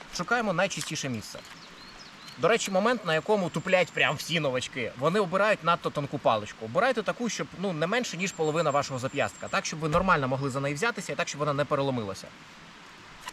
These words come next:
Е, так, швиденько її очищаємо, знаходимо, знаходимо хороше місце. Якщо зможемо.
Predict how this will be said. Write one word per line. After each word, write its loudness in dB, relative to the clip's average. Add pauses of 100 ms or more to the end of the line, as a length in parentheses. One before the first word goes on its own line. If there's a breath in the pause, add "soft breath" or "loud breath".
(960 loud breath)
Е, 2
так, 0
швиденько 0
її -2
очищаємо, 0
знаходимо, 0 (1120)
знаходимо -2
хороше -2
місце. -8 (1600)
Якщо -10
зможемо. -6